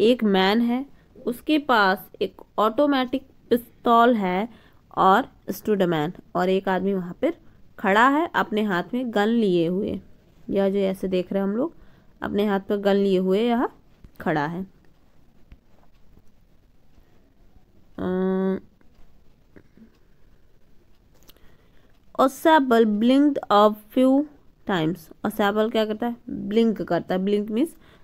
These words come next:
आंखें झपकाना, आंखें झपकाता है मतलब सरप्राइज्ड हो जाता है। Max, he wheezed, Max तुम, wheezed मीन्स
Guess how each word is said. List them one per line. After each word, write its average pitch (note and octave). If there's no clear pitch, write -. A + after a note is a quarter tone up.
आंखें F#3+
झपकाना, F3+
आंखें F#3+
झपकाता G3
है A#3+
मतलब G#3+
सरप्राइज्ड F#3+
हो A#3
जाता A3+
है। A3+
Max, G3+
he C#4+
wheezed, G#3
Max C#4+
तुम, B3
wheezed A#3+
मीन्स C#4+